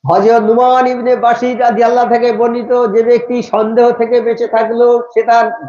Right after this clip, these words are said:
ধর্মকে রক্ষা করলো। সন্দেহ হচ্ছে, একজনের বাড়িতে গিয়েছি,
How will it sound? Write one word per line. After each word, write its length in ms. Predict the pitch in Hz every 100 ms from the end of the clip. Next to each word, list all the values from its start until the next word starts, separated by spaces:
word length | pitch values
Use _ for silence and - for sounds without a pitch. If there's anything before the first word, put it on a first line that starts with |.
| 175
ধর্মকে 400 | 208 220 240 233
রক্ষা 340 | 233 240 247
করলো। 640 | 240 233 226 220 196 147 - - - _ _ _ _ _ _ _ 554 _ _ _ _ _ _ _ - -
সন্দেহ 540 | 220 240 233 247 233
হচ্ছে, 460 | 233 233 226 165 - - - - - - _ _ _ _ _ _ _ _ _ _ _ _
একজনের 540 | 202 220 196 220 220
বাড়িতে 340 | 220 220 214 220
গিয়েছি, 640 | 190 220 208 220 214 -